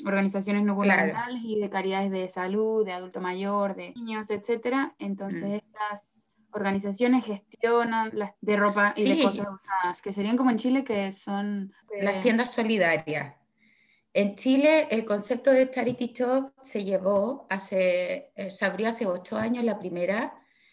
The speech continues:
Speaker 2: tienda solidaria, se llama el concepto. Hoy en día hay bastantes tiendas que pertenecen a Cuaniquén. Cuaniquén es la más fuerte,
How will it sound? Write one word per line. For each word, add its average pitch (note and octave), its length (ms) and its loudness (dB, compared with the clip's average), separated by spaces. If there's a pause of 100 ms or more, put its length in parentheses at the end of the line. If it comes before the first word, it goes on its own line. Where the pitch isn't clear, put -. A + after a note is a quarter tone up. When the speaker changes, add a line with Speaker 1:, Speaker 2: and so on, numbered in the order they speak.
(380)
Speaker 2:
tienda A3 340 0
solidaria, F3+ 680 -4
se - 200 -10
llama E3 260 -6
el - 80 -16
concepto. F3+ 960 -8
Hoy G3 200 0
en F#3+ 180 -4
día G#3+ 420 0
hay F#3+ 220 -4
bastantes B3 760 -4
tiendas F#3 420 -4
que F#3 100 -8
pertenecen F3 600 -10
a E3 100 -12
Cuaniquén. G3+ 720 -4
Cuaniquén A3 420 2
es D4+ 80 4
la G#3+ 120 -2
más G3 280 -2
fuerte, G3 640 -2